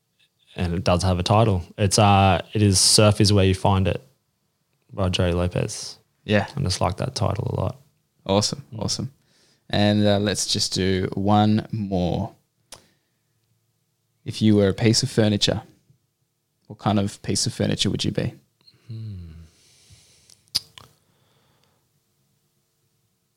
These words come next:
Speaker 1: It's probably one of those, like, postmodern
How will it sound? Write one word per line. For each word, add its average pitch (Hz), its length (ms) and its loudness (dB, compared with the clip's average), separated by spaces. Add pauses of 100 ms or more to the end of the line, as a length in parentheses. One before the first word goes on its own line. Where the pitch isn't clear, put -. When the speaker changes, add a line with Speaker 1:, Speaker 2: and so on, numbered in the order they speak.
(280)
Speaker 1:
It's - 140 -20
probably 135 300 2
one 147 100 4
of 123 60 6
those, 104 240 6
like, 95 360 0
postmodern 98 1120 2